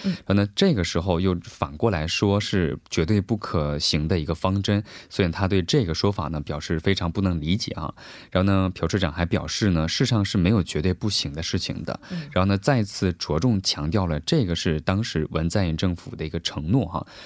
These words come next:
Speaker 2: 然后他说，呃，他和政府之间，特别是与青瓦台进行合作，一直在推进这个项目的进程。然后呢，他当时和文在寅总统后，在这个候选人时期的时候啊，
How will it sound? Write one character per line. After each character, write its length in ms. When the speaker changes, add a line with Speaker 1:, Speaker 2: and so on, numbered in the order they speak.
Speaker 2:
然 60
后 40
他 140
说， 340
呃， 260
他 160
和 80
政 220
府 180
之 140
间， 180
特 140
别 160
是 180
与 160
青 180
瓦 140
台 240
进 160
行 160
合 220
作， 320
一 180
直 300
在 180
推 220
进 260
这 240
个 160
项 180
目 160
的 360
进 200
程。 220
然 140
后 80
呢， 40
他 220
当 180
时 220
和 240
文 180
在 180
寅 40
总 180
统 160
后， 380
在 320
这 120
个 400
候 300
选 260
人 180
时 160
期 140
的 100
时 160
候 140
啊， 160